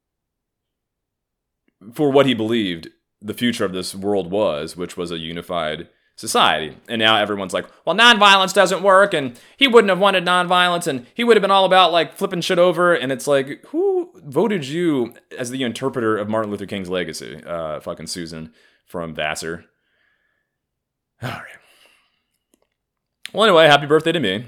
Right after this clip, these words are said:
Uh, let's, uh, let's kick some ass this fall, huh? Let's get, let's get it going, guys. Let's, uh,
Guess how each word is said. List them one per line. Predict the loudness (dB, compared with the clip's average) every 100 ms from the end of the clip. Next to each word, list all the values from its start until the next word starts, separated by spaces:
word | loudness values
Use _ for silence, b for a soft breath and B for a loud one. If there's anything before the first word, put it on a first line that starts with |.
| -14
Uh, | -8 -4 -2 -2 -2 -4 -6 -10 -18 _ _ _ _ _ _ _ _ _ _ _ _ _ _ _ _ _ _ _ _ _ _ _ _ _ _ _ _ _ _ _ _ _ _ -8
let's, | -6 -4
uh, | -2 -2
let's | -2
kick | -2 -2
some | -2
ass | -4 -6 -8 -12 -14 _ _
this | -14 -8
fall, | -6 -4
huh? | -6 -10 _ _ _ _
Let's | -12 -6
get, | -6 -6
let's | -6
get | -2 0
it |
going, | 0 0 -2
guys. | -4 -6 -6 -8
Let's, | -10 -8
uh, | -4 -4 -4 -6